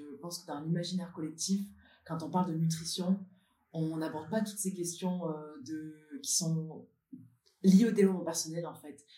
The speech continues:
à la compréhension de soi à l'intérieur. Et, euh, et c'est clair que, euh, je pense que, voilà, le, plutôt que le simple fait que de dire, voilà,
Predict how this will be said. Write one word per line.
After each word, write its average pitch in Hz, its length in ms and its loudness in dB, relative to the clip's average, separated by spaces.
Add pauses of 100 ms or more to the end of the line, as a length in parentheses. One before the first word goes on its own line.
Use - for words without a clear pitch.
(120)
à 147 80 -6
la 156 100 -2
compréhension 165 500 0
de - 60 -10
soi 185 220 2
à 165 60 0
l'intérieur. 160 680 -4 (500)
Et, 170 240 4
euh, 156 60 4 (680)
et 170 40 -8
c'est 170 200 -2
clair 202 380 2
que, 170 60 -4
euh, 165 340 0 (680)
je - 140 -2
pense 180 240 2
que, 165 320 0 (300)
voilà, 170 240 2
le, 156 180 -4
plutôt 185 320 0
que 185 80 2
le 160 60 2
simple 185 360 -2 (200)
fait 185 340 0
que 165 120 -6
de 156 120 -6
dire, 165 320 -6
voilà, 156 480 -4